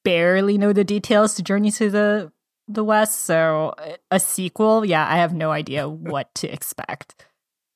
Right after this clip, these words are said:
Speaker 1: But it sounds cute, and, uh, I like how we are getting more of these, uh, Chinese,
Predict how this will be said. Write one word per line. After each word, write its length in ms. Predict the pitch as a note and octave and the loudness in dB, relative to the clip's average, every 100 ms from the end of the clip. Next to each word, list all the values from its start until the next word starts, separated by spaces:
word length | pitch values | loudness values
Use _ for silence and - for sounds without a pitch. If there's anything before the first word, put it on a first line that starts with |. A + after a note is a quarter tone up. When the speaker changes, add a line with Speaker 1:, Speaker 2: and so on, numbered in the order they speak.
| _ - | _ 2
Speaker 1:
But 120 | A#3+ | 4
it 80 | B3+ | 6
sounds 260 | D#4+ E4 | 4 4
cute, 420 | E4 E4+ E4 C#4+ - A#3+ | 2 2 2 0 -2 2
and, 500 | A#3 A3+ A#3 A#3 - | 4 4 4 2 2
uh, 320 | G3 F#3+ F#3+ | 2 2 2
I 100 | F#3+ | 2
like 260 | G3+ A3 - | 2 2 2
how 180 | A3+ | 0
we 200 | A3 A3 | 0 0
are 120 | G3+ F#3+ | 2 2
getting 500 | F#3+ F#3+ G3 F#3+ F#3 | 2 2 4 2 2
more 280 | F3+ F3+ F3+ | 0 2 2
of 120 | E3 | 0
these, 420 | F3 F3 F3 D#3 | -2 -2 -2 -2
uh, 360 | - D#3 C#3+ D#3 | -2 -2 -2 -4
Chinese, 840 | - - F3+ F3 E3+ E3+ D#3+ - | -2 0 0 0 -2 -2 -4 -8